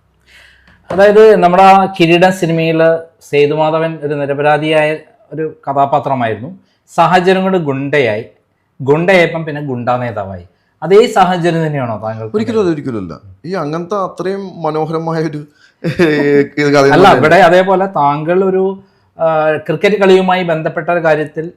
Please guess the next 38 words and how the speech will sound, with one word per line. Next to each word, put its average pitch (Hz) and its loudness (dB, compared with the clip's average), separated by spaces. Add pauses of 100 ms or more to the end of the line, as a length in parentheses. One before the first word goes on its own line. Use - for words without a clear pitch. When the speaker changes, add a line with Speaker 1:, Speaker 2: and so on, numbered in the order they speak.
Speaker 1:
ചില 160 -6
ഗുണ്ടകളുമായി 160 -2
ഏറ്റുണ്ടായിരുന്നു. 127 -8
പ്രത്യേകിച്ച് 135 -10
മരടിൽ 143 -2
കുറെ 156 -2
ഗുണ്ടകളുള്ള 143 -6 (320)
Speaker 2:
ഞാൻ 139 2
Speaker 1:
ഏരിയയാണ്. 117 -4 (200)
Speaker 2:
ഇതിൽ 143 -6
സംഭവം 117 -6
എന്ന് 123 -6
വെച്ചിട്ടുണ്ടെങ്കിൽ, 90 -12 (680)
ഏ, 85 -14 (440)
നമ്മുടെ 156 -8
ചെറുപ്പമല്ലേ, 107 -8 (220)
Speaker 1:
ഉം. 95 -18
Speaker 2:
നമുക്ക് 131 -8
പല 135 -6
പെണ്ണുങ്ങളോടും 110 -10
താല്പര്യം 85 -12
തോന്നും. 92 -20
Speaker 1:
ഉം. 110 -20 (520)
Speaker 2:
എനിക്ക് 170 -8
താല്പര്യം 139 -6
തോന്നിയ 107 -10 (200)
അല്ലെങ്കിൽ 110 -8
എനിക്ക് 117 -10
ഇഷ്ടപ്പെടാൻ 113 -10
തോന്നിയ 101 -8
ഒരു 95 -10
പെൺകുട്ടിയോട്, 80 -14 (280)
അല്ലെങ്കിൽ 120 -8
ഞാൻ, 110 -8 (120)
ഞാൻ, 110 -6 (220)
എന്നെ 123 -4
സ-, 139 -8
എനിക്ക് 135 -6